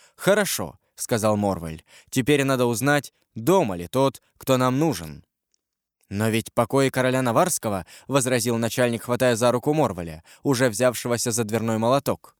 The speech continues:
«А кто вам говорит, что это не его покои?» — спросил Морваль. Все переглянулись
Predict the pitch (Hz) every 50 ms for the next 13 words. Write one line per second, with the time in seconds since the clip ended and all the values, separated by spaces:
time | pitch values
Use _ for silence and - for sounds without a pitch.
0 | _ _ - 120 135 - - 220 214 165 123 110 104 104 101 98 98 101 123 143
1 | 147 - - _ _ - - - 196 170 143 135 - 135 131 135 147 160 170 175
2 | 127 - 90 90 - 95 90 82 80 76 - _ _ _ - - - - 120 110
3 | - - 127 123 120 120 117 _ _ _ - 160 180 170 113 95 80 78 65 -
4 | - _ _ _ _ _ - - - 147 147 - 139 127 120 98 110 110 107 120
5 | 143 147 143 135 120 - -